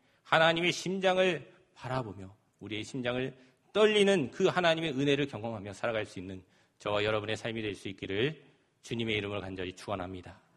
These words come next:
기도하겠습니다. 하나님 아버지, 우리는 그 하나님의 그 뛰는 가슴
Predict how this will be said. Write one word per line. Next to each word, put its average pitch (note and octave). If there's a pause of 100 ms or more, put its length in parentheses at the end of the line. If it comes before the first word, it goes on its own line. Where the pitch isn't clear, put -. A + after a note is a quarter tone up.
(720)
기도하겠습니다. F#2+ (3750)
하나님 A2+
아버지, G2+ (1200)
우리는 G2 (760)
그 -
하나님의 B2 (1120)
그 E3+
뛰는 D#3+
가슴 A2